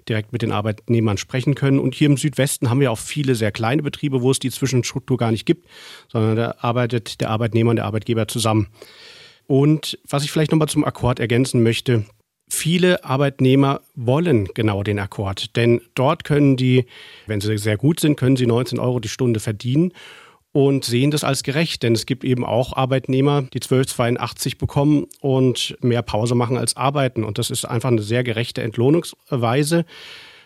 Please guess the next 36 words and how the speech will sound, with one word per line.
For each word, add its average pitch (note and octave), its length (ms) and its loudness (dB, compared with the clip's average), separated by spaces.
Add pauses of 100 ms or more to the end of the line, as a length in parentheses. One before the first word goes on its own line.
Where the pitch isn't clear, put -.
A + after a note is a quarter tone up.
Und C3 640 0
man B2 100 2
muss D3+ 160 4
aber - 240 -2
auch D3+ 160 -2
sagen, D#3 300 0
beim C3 120 -2
Akkord, C3+ 720 -4
die A2+ 320 0
Motivation A#2+ 1160 0 (200)
für - 200 -4
die A#2 100 -2
Arbeitnehmer A#2 640 0
ist - 220 -6
durch C#3+ 200 0
die A#2+ 140 -4
Einführung B2 360 0
des A2 120 -2
Mindestlohns B2 540 -2
deutlich A#2+ 500 -2
abgenommen. C#3+ 720 0
Das - 180 -10
heißt, A#2 400 -4
ist - 160 -10
auch - 160 -6
wieder B2 140 0
ein A#2 80 2
Indiz A#2 340 -4
dafür, A#2+ 400 0 (460)
dass - 160 -4
die A2+ 100 -6
zwölf A#2+ 300 -2
zweiundachtzig A2+ 720 -4
absolut - 320 -8
ausreichen. A#2 560 -2
Denn G#2 180 0